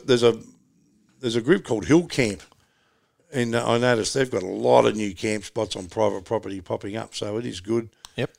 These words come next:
Speaker 1: And with covid and the fact that a lot of people are camping, it's good that there's access to some more places for more
Speaker 2: Yeah.
Speaker 1: people to head to.
Speaker 2: Well, they're, they're the sort of places that suffered during covid as well last
Speaker 1: Mm,
Speaker 2: year. So,
Speaker 1: mm.
Speaker 2: you know, if you're, if you're thinking about getting away at some point, why not,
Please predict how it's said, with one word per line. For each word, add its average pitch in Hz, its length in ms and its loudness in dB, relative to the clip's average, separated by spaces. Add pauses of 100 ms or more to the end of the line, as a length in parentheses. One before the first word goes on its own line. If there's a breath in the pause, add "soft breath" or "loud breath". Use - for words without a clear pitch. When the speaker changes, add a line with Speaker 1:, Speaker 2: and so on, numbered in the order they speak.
(100)
Speaker 1:
And 117 220 -2
with 104 180 -2
covid 110 480 6
and 101 140 -6
the 90 60 -8
fact 107 180 0
that 95 140 -10
a 104 40 -6
lot 110 140 0
of 95 60 -8
people 98 260 -6
are 92 40 -12
camping, 110 440 -6
it's 95 120 -10
good 113 180 -8
that 104 100 -12
there's 98 180 -6
access 107 400 -4
to 95 120 -10
some 104 180 -8
more 107 180 -2
places 107 520 -2
for 104 160 -10
more 107 120 -4
Speaker 2:
Yeah. 120 180 0
Speaker 1:
people 101 120 -4
to 92 60 -6
head 113 240 -4
to. 101 240 -8 (160)
Speaker 2:
Well, 147 120 4
they're, 196 160 6
they're 185 200 4
the 139 80 4
sort - 180 0
of - 60 -8
places 98 380 -2
that - 100 -6
suffered 120 340 0
during 95 340 -2
covid 98 320 -2
as 92 140 -4
well 110 200 0
last 95 240 0
Speaker 1:
Mm, 117 180 -2
Speaker 2:
year. 104 140 -4
So, - 140 -4
Speaker 1:
mm. 104 280 -2
Speaker 2:
you 90 80 -8 (120)
know, 113 140 -6
if 120 160 -6
you're, 110 240 -2
if - 140 -14
you're 123 80 -4
thinking 113 360 -2
about 107 280 -2
getting 110 260 -2
away 120 220 2
at 127 100 -6
some 120 160 -2
point, 151 380 -4 (140)
why 139 160 0
not, 117 200 0